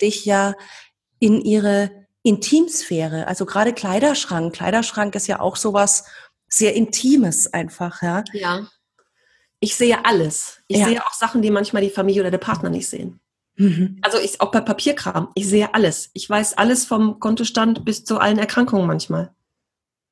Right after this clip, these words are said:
Speaker 2: Das, das ist schon so, ja. Also ich hab das öfter mal, dass dann neue Kunden sich melden, wo ich weiß, "Moment mal, diese Kleinanzeige im Wochenblättchen hab ich vor fünf Monaten geschaltet. Das dauert aber dann so lange."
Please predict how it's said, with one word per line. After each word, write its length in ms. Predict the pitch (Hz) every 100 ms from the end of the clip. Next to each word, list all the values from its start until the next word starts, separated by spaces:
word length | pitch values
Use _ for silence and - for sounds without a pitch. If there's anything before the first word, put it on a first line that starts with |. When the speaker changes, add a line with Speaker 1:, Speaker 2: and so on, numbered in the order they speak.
| _ _ _
Speaker 2:
Das, 300 | 185 190 -
das 160 | - 190
ist 140 | -
schon 180 | 302 285
so, 160 | 202 175
ja. 260 | 165 196
Also 440 | 226 208 214 214 - - - - - - _ _ -
ich 160 | 208
hab 120 | 254 254
das 320 | 240 - - _ _ _ _ _
öfter 280 | 208 226 294
mal, 340 | 269 254 262 262
dass 180 | 220
dann 420 | - 220 220 214 - - - - - _ _ _
neue 280 | 220 214 208
Kunden 400 | - 240 226 214
sich 340 | 202 - - _
melden, 560 | 185 190 202 262 277 262
wo 80 |
ich 180 | 240 233
weiß, 300 | 233 226 226
"Moment 240 | 170 220 277
mal, 180 | 165
diese 260 | 160 170 165
Kleinanzeige 640 | - 180 202 208 208 202 202
im 120 | 170
Wochenblättchen 640 | 170 214 214 - 226 214
hab 140 | 208 -
ich 100 | 202
vor 160 | 208
fünf 220 | 196 185 -
Monaten 340 | 330 269 180
geschaltet. 500 | 165 - 156 156 160
Das 120 | 170
dauert 320 | - 294 254 -
aber 120 | 160
dann 160 | 151 156
so 80 |
lange." 360 | 151 151 151 156